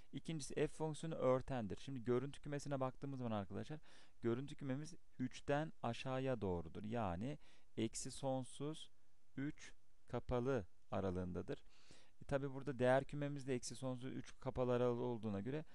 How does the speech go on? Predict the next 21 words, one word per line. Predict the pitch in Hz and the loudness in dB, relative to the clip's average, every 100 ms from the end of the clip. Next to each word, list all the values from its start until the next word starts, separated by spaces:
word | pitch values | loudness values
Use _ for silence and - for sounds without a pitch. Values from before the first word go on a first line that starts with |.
| - - | -12 -4
demek | 143 117 - | 2 2 2
ki | - | 4
örten | 139 131 143 | 4 4 2
olmuş | 120 95 85 | 2 0 0
oldu. | 95 82 | -4 -4
Çünkü | - 117 98 | -4 -4 0
görüntüyle | 113 117 120 120 107 131 | 2 2 0 -2 -2 -2
değer | 123 120 117 | 0 0 0
kümesi | 113 104 107 | -2 -4 -4
eşit | 104 - | -6 -2
olduğu | 98 85 | -2 -2
zaman | 113 143 | -4 0
örtendir. | 120 113 - 90 117 120 | 0 2 0 -2 -2 -2
Demek | 113 101 | -2 -2
ki | - | -4
ikinci | - 117 | -6 -6
ifademiz | 98 92 90 110 143 - - - - | -2 -2 -2 -4 -6 -10 -12 -12 -4
doğru | - 151 123 | 2 4 6
arkadaşlar. | 90 90 87 - | 4 2 -4 -6
Üçüncü | - 135 160 151 | -6 -6 -4 -4
ifademiz | - 123 117 151 | 0 0 0 -4